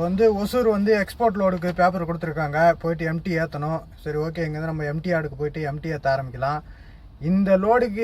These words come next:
எப்-, பேப்பர் வாங்கி வச்சுக்கிட்டு தான் நம்மளுக்கு அவ்வளோ அர்ஜென்ட்டா எஃப் சி பண்றதுக்கு சொல்லி சுத்திட்டு இருக்காங்க போல. சரி,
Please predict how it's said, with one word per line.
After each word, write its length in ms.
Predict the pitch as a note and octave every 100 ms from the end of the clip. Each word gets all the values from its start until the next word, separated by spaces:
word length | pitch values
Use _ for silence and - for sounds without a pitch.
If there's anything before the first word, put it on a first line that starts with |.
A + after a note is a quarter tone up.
| G#3+
எப்-, 140 | F3+ - - - - -
பேப்பர் 320 | G3+ A3 A3 G3+
வாங்கி 220 | G3+ G3 F#3
வச்சுக்கிட்டு 380 | - E3+ E3+ E3
தான் 140 | A#3 A#3+
நம்மளுக்கு 300 | G#3+ G3+ F3
அவ்வளோ 200 | F3 F#3+ F#3
அர்ஜென்ட்டா 380 | F3 D#3+ F3+ G3+ G3
எஃப் 120 | F3
சி 80 | G#3+ E3+
பண்றதுக்கு 460 | E3 D3+ E3+ F3 E3
சொல்லி 160 | D#3+ D#3
சுத்திட்டு 260 | D3 D3
இருக்காங்க 300 | C#3+ C#3 C3 B2
போல. 240 | B2+ D3+ - - -
சரி, 180 | C3+ D#3+